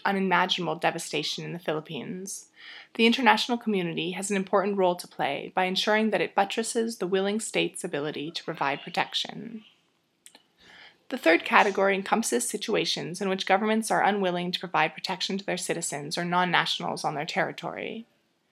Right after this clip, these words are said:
In some cases, the government has the capacity to provide protection, but is unwilling to offer it to some or all of its residents.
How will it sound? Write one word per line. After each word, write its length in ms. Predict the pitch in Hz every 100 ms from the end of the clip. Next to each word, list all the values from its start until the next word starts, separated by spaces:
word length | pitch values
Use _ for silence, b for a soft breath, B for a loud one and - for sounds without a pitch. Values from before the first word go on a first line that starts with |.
| b b b
In 120 | 226
some 200 | 226 269
cases, 540 | 247 180 180 160 156 -
the 100 | 208
government 400 | 214 226 247 233
has 140 | 208
the 80 | -
capacity 560 | - 196 180 - 196 180
to 120 | -
provide 360 | 180 165 160
protection, 760 | - 175 117 - - 196 214 226 B B B -
but 100 | 202
is 100 | 196
unwilling 420 | 208 214 202 208
to 100 | 208
offer 320 | 156 175 -
it 160 | 165 -
to 60 | 190
some 380 | - 190 190
or 100 | 175
all 240 | - 165 170
of 80 | 170
its 160 | 165
residents. 800 | 139 143 - - 208 220 - -